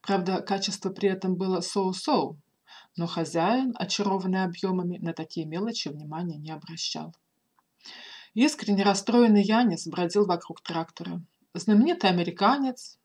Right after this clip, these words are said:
похоже, собранный во времена Великой депрессии, кособоко стоял на поле, представляя собой печальное зрелище.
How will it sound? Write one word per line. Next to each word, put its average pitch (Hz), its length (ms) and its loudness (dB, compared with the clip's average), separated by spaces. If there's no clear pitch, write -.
похоже, 165 360 -2
собранный 170 480 -4
во 160 80 -4
времена 165 400 -4
Великой 156 360 -8
депрессии, 160 720 -8
кособоко 190 520 -2
стоял 180 400 0
на 170 140 2
поле, 160 420 -6
представляя 185 500 -4
собой 160 360 -8
печальное 170 520 -8
зрелище. 165 680 -12